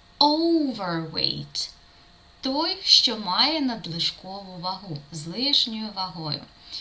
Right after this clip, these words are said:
Зверніть увагу також на слова в лівому куточку зверху, де ми маємо double O, дві буквочки O. Звук буде У. Ми вже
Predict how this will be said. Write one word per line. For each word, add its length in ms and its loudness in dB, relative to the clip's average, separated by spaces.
Зверніть 640 -4
увагу 520 -2
також 420 -4
на 120 -6
слова 560 -4
в 140 -10
лівому 640 -4
куточку 580 -4
зверху, 540 -6
де 180 -6
ми 120 -6
маємо 520 -4
double 640 -2
O, 520 0
дві 380 -2
буквочки 840 2
O. 340 -2
Звук 600 -2
буде 500 0
У. 600 2
Ми 200 -6
вже 320 0